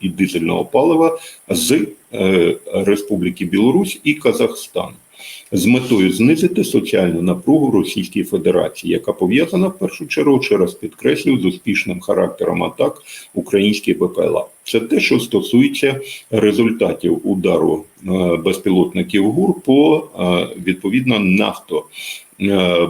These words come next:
базах на території Російської Федерації, нафтопереробних заводах. А тепер давайте подивимося на військову складову. Е, знищений арсенал зберігання в місті Торопець, е, Тверської області, а їх там два було знищено,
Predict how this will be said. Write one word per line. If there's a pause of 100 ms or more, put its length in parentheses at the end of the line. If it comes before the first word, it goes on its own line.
базах
на
території
Російської
Федерації,
нафтопереробних
заводах. (480)
А
тепер
давайте
подивимося
на
військову
складову. (640)
Е, (260)
знищений
арсенал
зберігання
в
місті
Торопець,
е,
Тверської
області,
а
їх
там
два
було
знищено,